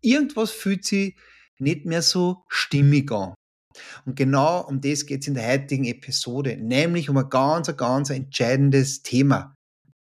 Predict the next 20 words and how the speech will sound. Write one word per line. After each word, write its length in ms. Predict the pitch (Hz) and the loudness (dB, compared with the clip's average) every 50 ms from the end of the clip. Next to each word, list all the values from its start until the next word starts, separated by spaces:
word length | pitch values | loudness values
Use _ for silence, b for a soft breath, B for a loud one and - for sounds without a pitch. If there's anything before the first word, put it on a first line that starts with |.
| _ _ _ _ - | _ _ _ _ -2
Deine 500 | 120 113 123 131 139 143 143 139 127 104 | 0 2 4 4 4 4 4 2 0 -2
Werte. 540 | 110 110 123 139 139 139 - - 95 92 - _ _ B B B B B B B B B B - | 0 0 0 0 0 -2 -8 -8 -8 -8 -10 _ _ B B B B B B B B B B -14
Um 120 | 113 110 - _ - | -14 -14 -14 _ -2
deinen 260 | - 131 147 170 190 | 0 2 2 2 0
inneren 500 | 190 - 196 185 196 190 156 156 156 139 | 0 2 4 4 4 4 2 0 -2 -4
Kompass, 580 | - - 160 160 196 196 - 214 202 185 - - | -4 -2 -2 0 0 0 0 0 0 0 0 -4
der 220 | - 147 127 - - - _ - | 0 0 0 0 -2 -8 _ -2
dir 320 | 160 175 214 233 233 - | 2 4 4 4 4 2
Orientierung 720 | 175 160 147 165 151 139 139 175 190 226 220 196 175 143 | 0 0 0 -2 -4 -4 -2 0 2 2 2 2 -2 -6
gibt, 360 | 139 - 113 101 - _ _ _ _ _ _ _ _ - | -6 -8 -10 -12 -12 _ _ _ _ _ _ _ _ 2
immer 480 | 190 220 220 214 214 208 208 208 - | 4 6 6 6 6 4 2 0 -2
und 180 | 147 135 139 139 | -4 -4 -4 -2
überall 560 | 175 185 180 180 160 151 156 156 160 160 - - | -4 -2 0 0 2 4 4 4 4 2 0 -4
in 140 | 139 127 127 - - | -6 -6 -4 -2 0
allen 200 | 131 139 151 151 | 2 2 2 2
Lebensbereichen, 800 | 139 139 139 143 139 - - 117 107 104 101 - - - 101 - _ _ _ - | 2 2 0 0 -2 -6 -8 -6 -6 -6 -8 -8 -14 -16 -18 -18 _ _ _ -8
auch 440 | 101 110 127 165 196 190 - - _ _ _ _ _ - | -4 0 2 2 2 0 -4 -18 _ _ _ _ _ -12
wenn's 280 | 120 117 - - _ _ | -10 -10 -12 -14 _ _
im 160 | - 127 123 - - | -10 -10 -10 -8 -4
Außen 600 | 110 110 120 151 147 - - - - 165 165 160 | -2 0 0 0 0 -2 -4 -4 -4 -4 -6 -6